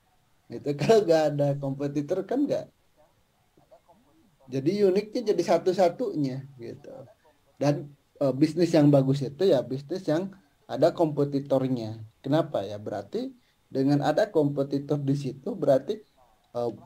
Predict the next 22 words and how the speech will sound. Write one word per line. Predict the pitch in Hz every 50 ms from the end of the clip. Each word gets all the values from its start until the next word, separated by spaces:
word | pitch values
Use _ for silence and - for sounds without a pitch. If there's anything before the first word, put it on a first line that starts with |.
| _ _ _ - -
industri | 156 147 143 143 143 143 143 139 147 139 143
itu | 143 208 214
memang | 185 160 156 170 208 247 277 - _ _ _ _ _ _ _
seksi | - - 156 143 147 - - 196 165 143 147
untuk | 175 170 151 - 160 143
digarap | - 143 135 135 127 123 123 117 110 110 110 - - - _ _ _ _ _ _ _ _ _ _ _ _ _ _ -
gitu. | 113 - - _ - - - - - - - _ _ _ _ _ _ _ _ _ _ 156 170 _ 170 _ _ _ 170 165 _ _ _ _ _ _ _ _ _ _ _ _ _ - - 151 - -
Nah, | 135 131 123 117 107 104 104 107 104 -
setelah | - _ - 160 170 190
kita | 190 214 208 208 165 156
tahu, | 143 - 151 147 147 151 160 170 180 175 - _ _ _ _ _ _ _
eh, | - 127 123
kompetitor | - 135 135 135 139 139 139 139 143 143 139 135 139
siapa, | - - 131 113 95 - _ - 160 180
baru | 160 143 131 135 175 180
kita | 202 196 - 202 196
bandingin, | 196 170 170 170 170 202 214 190 214 214 202 185 170 160 160 165 160 160 _ _ _ _ _ _ _ _ _ _ -
eh, | 120 120 117 113 110 -
kita | - 120 117 - 143 170
dan | 160 160 170 196 185
kompetitor | 185 170 156 143 147 143 151 143 143 147 139
kita. | - - 180 - - 170 156 143 135 131